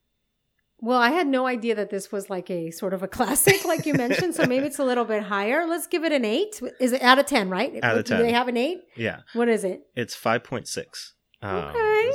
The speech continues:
Speaker 2: so
Speaker 1: all
Speaker 2: five,
Speaker 1: right.
Speaker 2: five point six out of, like, almost two thousand reviews, and that's, like, pretty good, not bad, you
Speaker 1: Probably
Speaker 2: know,
Speaker 1: pretty
Speaker 2: like
Speaker 1: good for a Disney, for a Disney movie. <laughs> Yes.
Speaker 2: Yes, you know, like, and they're,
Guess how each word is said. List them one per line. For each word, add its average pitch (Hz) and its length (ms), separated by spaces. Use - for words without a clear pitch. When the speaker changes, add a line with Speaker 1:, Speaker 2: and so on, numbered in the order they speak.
Speaker 2:
so - 80
Speaker 1:
all 440 140
Speaker 2:
five, - 180
Speaker 1:
right. 392 240
Speaker 2:
five 131 180
point 156 200
six - 300
out 120 160
of, 113 320
like, 101 320
almost 104 340
two 113 140
thousand 101 400
reviews, 95 480
and 123 160
that's, 262 260
like, 277 360
pretty 370 260
good, 185 360
not 202 260
bad, 139 300
you - 200
Speaker 1:
Probably 392 280
Speaker 2:
know, 415 80
Speaker 1:
pretty 392 180
Speaker 2:
like 320 80
Speaker 1:
good 320 180
for 302 160
a 247 60
Disney, 262 380
for 254 200
a 233 80
Disney 240 320
movie. 226 480
<laughs> - 60
Yes. 170 360
Speaker 2:
Yes, 269 520
you 135 200
know, 95 240
like, 98 240
and 120 160
they're, 175 160